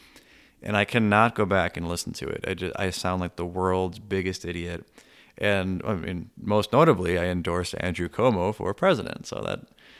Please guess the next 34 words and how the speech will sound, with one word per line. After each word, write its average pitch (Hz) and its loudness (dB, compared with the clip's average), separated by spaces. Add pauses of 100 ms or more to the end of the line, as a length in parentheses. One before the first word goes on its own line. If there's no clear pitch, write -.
(180)
uh, 87 -2
that 143 4
whole 180 8
episode 113 4
has 85 -2
not 87 -2
aged 90 -8
well. 64 -8 (800)
Uh, 110 0
but 110 2
my 113 6
thoughts 135 4
have 127 -6
certainly 101 0
changed 87 -4
in 90 -6
the 82 -4
last 85 -6
year - -8
and 87 -4
a - -8
half. 85 -10
And 90 -10 (440)
here 190 8
we 170 8
are 135 8
with 113 2
covid 127 2
Part 110 2
Three, 90 -2 (540)
the 98 2
unnecessary 92 0
sequel. 107 -2 (1000)
And 123 4